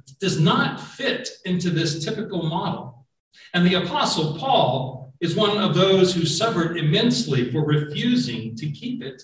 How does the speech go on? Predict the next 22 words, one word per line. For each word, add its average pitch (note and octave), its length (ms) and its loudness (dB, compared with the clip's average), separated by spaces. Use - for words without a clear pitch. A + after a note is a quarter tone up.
a D3+ 60 -16
secret. - 480 -10
In F#3 100 4
the G#3+ 80 8
opening B3 460 4
verse A3 400 4
of F3 100 2
our D3 220 2
passage - 560 -2
this B2+ 240 -4
morning, - 500 -6
Paul, G3+ 520 2
a - 80 -4
devout - 580 0
Jew, A#2 600 -4
explains B3+ 720 -4
to G3+ 100 -6
the E3 160 -2
church - 360 -2
houses F#3+ 640 -2
in C#3 140 0
Ephesus, - 880 -6